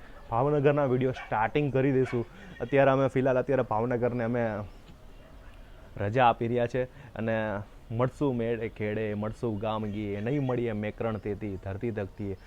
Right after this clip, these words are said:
હરિઓમ તસ્ય, જય માતાજી, જય ભગવતી, જય મોગલ. અને ફરી પાછા ક્યારેક મળશું.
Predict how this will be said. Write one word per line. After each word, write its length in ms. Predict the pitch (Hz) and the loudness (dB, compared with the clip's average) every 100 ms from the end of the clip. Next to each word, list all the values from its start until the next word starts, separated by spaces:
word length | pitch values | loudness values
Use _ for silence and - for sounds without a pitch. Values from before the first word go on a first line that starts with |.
| - - | -18 -8
હરિઓમ 240 | 95 98 | -6 -6
તસ્ય, 420 | 98 101 - 113 110 | -6 -8 -4 -2 -2
જય 160 | 104 | -4
માતાજી, 360 | 107 107 110 113 | -4 -2 0 0
જય 140 | 101 | -2
ભગવતી, 340 | 101 107 110 113 | -2 -2 -4 -4
જય 180 | 95 | -6
મોગલ. 320 | 107 113 120 120 - - - | -4 0 0 -2 -8 -18 -6
અને 120 | 107 | -6
ફરી 280 | 107 110 117 | -2 -2 2
પાછા 280 | 117 113 110 | 2 2 -2
ક્યારેક 300 | 120 110 104 | -2 -2 -2
મળશું. 360 | 107 - 135 | -6 -2 -2